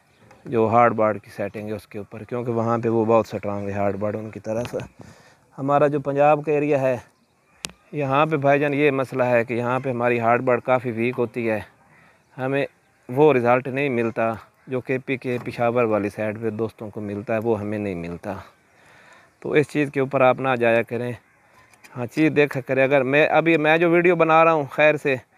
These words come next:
यहाँ पे सिग्नल सत्तर बहत्तर हो जाए, अस्सी हो जाए, नब्बे हो जाए, पचास हो जाए, जितने भी हो जाए ना, अगर मैं किसी दोस्त को भेजता हूँ, अगर वहाँ पे एक दो सिग्नल या ज़्यादा होंगे या कम होंगे, तो वो location का फ़र्क होता है। एलएनबी वही होती है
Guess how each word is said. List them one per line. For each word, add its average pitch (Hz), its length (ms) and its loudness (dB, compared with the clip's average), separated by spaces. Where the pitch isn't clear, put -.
यहाँ 147 260 2
पे 165 120 -4
सिग्नल 165 500 4
सत्तर 160 380 0
बहत्तर 151 380 4
हो 147 160 2
जाए, 147 200 6
अस्सी 147 260 0
हो 139 180 0
जाए, 139 180 2
नब्बे 139 260 0
हो 131 140 2
जाए, 127 220 2
पचास 127 420 2
हो 120 80 -2
जाए, 123 160 0
जितने 135 300 -6
भी 120 100 -4
हो 117 140 2
जाए 110 180 0
ना, 120 140 -6
अगर 151 200 2
मैं 151 140 2
किसी 160 220 -2
दोस्त 160 240 4
को 160 100 -2
भेजता 160 300 2
हूँ, 156 80 2
अगर 151 140 6
वहाँ 143 260 2
पे 147 140 0
एक 147 60 0
दो 151 160 2
सिग्नल 147 340 -2
या 151 140 4
ज़्यादा 143 320 4
होंगे 170 260 2
या 143 120 4
कम 147 280 0
होंगे, 156 200 0
तो 135 100 -4
वो 147 140 4
location 120 420 0
का 107 140 -8
फ़र्क 107 320 -6
होता 113 240 -8
है। 139 240 0
एलएनबी 156 340 4
वही 143 260 2
होती 135 260 -2
है 131 220 0